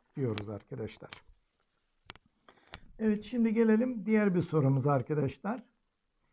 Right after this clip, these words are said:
Şimdi arkadaşlar onuncu soruya da baktığımızda yine bir köşeye ait iç açıortayla dış açıortay birlikte verilmiş.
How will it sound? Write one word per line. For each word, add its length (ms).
Şimdi 160
arkadaşlar 720
onuncu 360
soruya 340
da 120
baktığımızda 920
yine 300
bir 140
köşeye 380
ait 300
iç 180
açıortayla 640
dış 200
açıortay 600
birlikte 440
verilmiş. 500